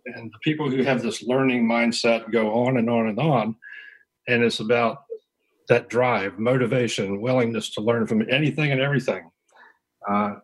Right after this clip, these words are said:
in doing my research to come to the point where I have developed this model, Marina, I talked to a lot of people who talked about having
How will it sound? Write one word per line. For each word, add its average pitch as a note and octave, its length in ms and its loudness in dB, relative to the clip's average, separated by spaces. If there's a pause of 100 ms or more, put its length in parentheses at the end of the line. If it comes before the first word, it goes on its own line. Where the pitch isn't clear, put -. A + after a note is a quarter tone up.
(680)
in C#3 200 -16
doing C#3+ 400 0 (120)
my A#2+ 160 0
research C3+ 800 -4 (100)
to A#2 100 -8 (460)
come C#3 180 -2
to - 80 -4
the A2 120 -6 (100)
point B2+ 160 -4
where A#2 160 -6
I - 80 -10 (140)
have - 100 -12 (160)
developed B2+ 320 0
this - 180 -16
model, - 400 -4 (580)
Marina, A#2 460 0
I A#2 80 2
talked - 300 -2
to C3 80 2
a - 20 2
lot B2 200 0
of D#3+ 80 -2
people A#2 260 -4
who B2 100 -2
talked A#2 300 -4
about A2+ 360 -2 (400)
having A#2+ 340 0